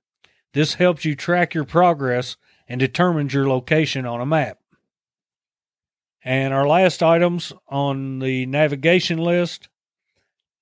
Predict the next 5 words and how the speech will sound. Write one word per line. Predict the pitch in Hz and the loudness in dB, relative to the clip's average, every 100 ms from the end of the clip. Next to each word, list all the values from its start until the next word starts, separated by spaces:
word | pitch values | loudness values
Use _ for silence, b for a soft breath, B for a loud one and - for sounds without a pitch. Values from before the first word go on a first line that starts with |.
| _ _ | _ _
are | 127 127 131 | 0 2 2
the | 123 | -2
personal | 110 165 175 - 170 135 139 | -2 0 0 0 -2 -2 -8
locator | 139 147 170 190 185 180 | -4 -2 0 0 0 0
beacon | 151 175 202 190 | 0 0 0 -2